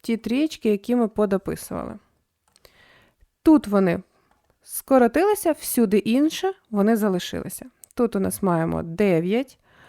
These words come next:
один мінус ікс більше рівне, тут чотири ікс плюс дванадцять. Все, ніяких знаменників, нарешті можемо працювати далі. Відкриваємо дужечки.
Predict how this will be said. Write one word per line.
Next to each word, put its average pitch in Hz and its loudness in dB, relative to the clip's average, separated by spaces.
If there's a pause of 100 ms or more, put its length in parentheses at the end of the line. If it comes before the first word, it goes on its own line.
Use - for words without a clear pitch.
(220)
один 254 2
мінус 262 0
ікс 262 -8 (460)
більше 233 -2
рівне, 233 0 (500)
тут 214 -2
чотири 196 -2
ікс 277 -6 (1700)
плюс 226 -2 (380)
дванадцять. - -4 (420)
Все, - 0 (220)
ніяких 226 4
знаменників, 262 0
нарешті 233 0
можемо 208 2
працювати 190 -2
далі. 165 -4 (540)
Відкриваємо 220 4 (600)
дужечки. 190 -2